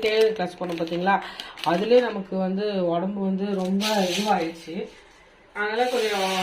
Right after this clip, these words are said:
நேரம் எடுத்துட்டு அப்புறமா இப்போ ட்ரை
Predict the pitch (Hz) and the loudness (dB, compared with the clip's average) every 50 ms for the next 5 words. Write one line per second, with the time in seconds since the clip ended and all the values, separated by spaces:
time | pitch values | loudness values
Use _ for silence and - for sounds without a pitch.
0 | 190 202 214 226 247 262 254 247 220 240 240 262 254 - 262 214 175 165 165 - | 0 0 2 2 2 2 2 2 0 0 -2 -4 -2 0 2 2 2 0 -2 -8
1 | - - - - - - - - - - - - - - - - - - - 208 | -12 -14 -14 -14 -16 -16 -14 -14 -14 -14 -14 -14 -16 -16 -16 -18 -16 -10 -8 -8
2 | 214 - 247 247 240 240 262 262 247 226 208 190 185 185 190 185 175 170 170 165 | -4 0 2 2 2 2 2 2 2 2 2 2 0 -2 -2 -2 0 0 0 0
3 | - 180 175 175 170 165 175 175 | 2 2 2 2 2 2 2 2